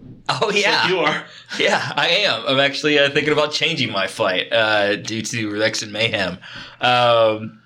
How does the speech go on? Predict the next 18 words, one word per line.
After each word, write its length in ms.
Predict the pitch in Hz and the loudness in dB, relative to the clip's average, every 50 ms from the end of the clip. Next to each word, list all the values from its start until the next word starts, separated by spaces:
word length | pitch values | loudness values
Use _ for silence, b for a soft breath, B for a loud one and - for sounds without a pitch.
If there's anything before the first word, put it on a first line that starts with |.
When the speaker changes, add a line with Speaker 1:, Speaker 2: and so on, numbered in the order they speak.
| _ _ _ - | _ _ _ -2
Speaker 1:
but 240 | - 170 160 160 143 | 0 0 2 2 0
I 80 | 135 135 | 0 0
just 180 | 139 131 - | 0 0 0
wanted 140 | 156 147 139 | 0 -2 0
to 40 | 131 | 0
give 140 | 139 135 135 | -2 -2 -2
some 140 | 139 127 - | -2 -4 -2
quick 220 | 151 139 - - | -2 -2 -2 0
plugs 200 | - 143 147 147 | 0 0 0 0
before 160 | - - 156 | -2 0 2
we 80 | 143 135 | 2 2
jump 240 | 131 147 135 127 156 | 2 0 0 0 0
in. 320 | 165 156 143 131 117 117 B B B B | 2 2 2 0 -2 -6 B B B B
First 320 | B - - 160 156 - 151 | B 0 0 2 2 2 0
of 80 | 127 | 2
all, 200 | 127 117 117 117 | 4 6 6 6
um, 300 | 113 117 117 113 110 110 - - _ - | 4 4 2 2 0 -4 -12 -16 _ -4
please, 420 | - 151 175 127 92 - - | -2 -2 0 0 -2 -4 -6